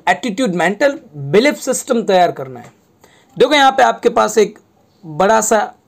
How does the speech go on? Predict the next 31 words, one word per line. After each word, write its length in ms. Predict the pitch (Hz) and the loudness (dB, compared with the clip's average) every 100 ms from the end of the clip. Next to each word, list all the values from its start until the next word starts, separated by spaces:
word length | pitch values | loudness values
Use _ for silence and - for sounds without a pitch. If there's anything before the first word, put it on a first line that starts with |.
| _ _ _ _ _ _ _ _ _ _ - | _ _ _ _ _ _ _ _ _ _ -2
इमेज 340 | 185 208 - 214 | 2 2 2 -4
है, 120 | 311 _ _ _ _ _ _ _ | -8 _ _ _ _ _ _ _
दो 160 | 147 214 | 0 2
बंदे 300 | 208 220 226 | 2 2 2
हैं 300 | 220 196 160 | 2 0 0
जो 120 | 156 | -2
ड्रॉ 300 | 156 147 190 | 0 2 2
कर 180 | 208 208 | 2 -2
रहे 160 | 196 208 | 0 -2
हैं, 160 | 220 - _ _ _ _ _ _ _ _ _ _ _ _ _ | -6 -16 _ _ _ _ _ _ _ _ _ _ _ _ _
उसमें 300 | 233 240 294 | -2 2 2
से 160 | 285 269 | 2 2
लेफ्ट 460 | 196 185 262 269 | 4 4 2 2
वाला 240 | 311 262 254 | 2 4 4
जो 120 | 220 | 2
बंदा 320 | 190 208 208 | 2 2 2
है 160 | 190 180 | 2 0
उसकी 460 | - 151 - 240 | -4 -12 -6 -4
जो 440 | 202 247 240 233 - _ 226 | 2 4 4 2 -6 _ -4
परसेप्शन 520 | 220 277 - 240 202 | 0 0 0 0 2
है, 100 | 180 | 2
उसका 280 | 185 - 226 | 0 0 2
जो 280 | 226 226 170 | 4 4 2
एटीट्यूड 460 | 190 254 247 247 208 | -4 -4 -4 0 0
है 100 | 196 | 2
कुछ 240 | 202 175 | -2 0
देखने 380 | 151 226 220 214 | 2 2 2 0
का 120 | 170 | 0
वो 240 | 135 170 196 | 0 2 2
अलग 240 | 196 180 | 2 0
है 180 | 185 | -4